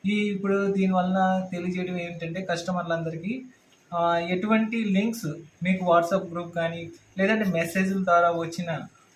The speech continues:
వాటిని టచ్ చేయకూడదు. ఏదైనా సరే ఒక లాటరీ తగిలిందని ఒక మెసేజ్ వచ్చి లింక్ వస్తే కానీ వాటిని కూడా టచ్ చేయకూడదు. ఇందు మూలంగా కస్టమర్లు అందరూ కూడా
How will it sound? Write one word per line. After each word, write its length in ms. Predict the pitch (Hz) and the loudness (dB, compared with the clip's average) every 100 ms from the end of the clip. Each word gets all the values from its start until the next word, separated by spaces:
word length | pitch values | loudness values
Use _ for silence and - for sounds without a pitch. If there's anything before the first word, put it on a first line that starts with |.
| 160 | 6
వాటిని 680 | 160 196 - 208 208 165 - - _ _ - | 8 8 4 -4 -2 -2 -6 -18 _ _ 6
టచ్ 340 | 196 196 226 | 6 6 0
చేయకూడదు. 460 | 220 180 147 - - - - | 0 0 -2 -4 -8 -14 2
ఏదైనా 320 | 185 233 247 | 6 6 4
సరే 300 | 214 170 - | 2 0 0
ఒక 160 | 165 175 | -2 2
లాటరీ 420 | 175 151 151 156 | 4 6 4 0
తగిలిందని 440 | 180 175 180 180 170 | -4 -2 -2 -2 -4
ఒక 140 | 165 | -4
మెసేజ్ 360 | 156 156 170 170 | -4 -4 -4 -6
వచ్చి 500 | 170 180 170 170 156 | -6 -8 -8 -8 -6
లింక్ 320 | 165 180 180 | -4 -2 -2
వస్తే 360 | 185 170 - 175 | -2 -4 -8 -4
కానీ 320 | 165 165 160 - | -4 -4 -8 0
వాటిని 300 | 170 185 190 | 6 6 6
కూడా 140 | 185 220 | 0 0
టచ్ 160 | 220 | 2
చేయకూడదు. 460 | 185 - 190 156 - - _ - - 180 | 2 2 -6 -8 -10 -18 _ -20 -10 0
ఇందు 160 | 190 | 2
మూలంగా 420 | 202 202 202 208 | 4 2 2 0
కస్టమర్లు 520 | 202 175 170 180 190 180 | 2 0 0 -2 2 2
అందరూ 200 | 170 180 | 0 -4
కూడా 200 | 180 | -6